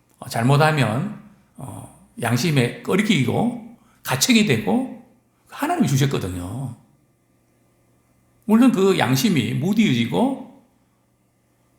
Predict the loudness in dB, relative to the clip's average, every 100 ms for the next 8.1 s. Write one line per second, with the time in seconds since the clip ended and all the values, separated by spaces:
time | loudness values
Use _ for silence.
0 | _ _ _ _ 2 4 6 4 4 4
1 | 4 2 -2 -4 -4 -4 -2 -4 -4 -4
2 | -4 -6 -12 -20 _ _ _ _ _ _
3 | _ _ -4 0 0 2 2 2 0 0
4 | 2 2 0 0 0 -4 -4 -6 -10 -16
5 | _ _ _ _ _ _ _ _ _ _
6 | _ _ -4 2 4 6 4 2 0 0
7 | 0 2 4 4 4 2 0 0 -2 -4